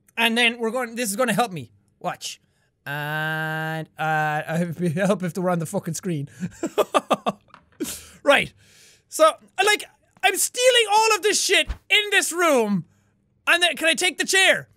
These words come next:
I mean, I'm taking paintings and T Vs and everything. I don't see why I wouldn't be able to take chairs.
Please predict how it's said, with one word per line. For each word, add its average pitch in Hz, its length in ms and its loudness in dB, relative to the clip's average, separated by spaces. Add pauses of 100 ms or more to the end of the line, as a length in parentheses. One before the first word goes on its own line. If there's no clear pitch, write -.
(160)
I 349 80 2
mean, 381 300 2
I'm 302 160 0
taking 370 360 -2
paintings 349 540 2
and 311 140 -8
T 349 180 0
Vs 370 280 2
and 339 80 0
everything. 311 340 2
I 302 40 6
don't 330 200 -2
see 330 100 -2
why 320 160 6
I - 20 6
wouldn't 311 160 -2
be 311 80 -2
able 294 120 -4
to 277 60 -4
take 262 220 -4
chairs. 254 520 0